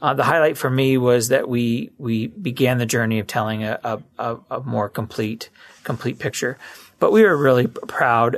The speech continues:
of, of the, the numbers. Uh, the, the, uh, a hundred percent of the students who wanted an internship got an internship. We were in the, in the, the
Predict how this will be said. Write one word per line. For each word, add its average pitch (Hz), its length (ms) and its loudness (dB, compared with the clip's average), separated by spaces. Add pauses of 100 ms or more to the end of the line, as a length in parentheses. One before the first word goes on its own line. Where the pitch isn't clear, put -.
of, 113 520 0
of 110 360 -4
the, 120 340 -2
the 151 180 -8
numbers. 113 680 -2
Uh, 143 300 -8
the, 139 540 -6
the, 120 440 -6
uh, 107 260 -10 (540)
a - 220 -4
hundred 202 300 2
percent 147 340 2
of 131 60 -2
the 127 80 -4
students 123 340 -2
who 127 120 -4
wanted 117 380 -2
an 117 120 -2
internship 117 600 -4
got 113 220 0
an 117 120 -2
internship. 113 680 -4 (400)
We 131 120 2
were 127 120 4
in 123 180 0
the, 123 300 0
in 127 120 -2
the, 110 100 0
the 117 540 -4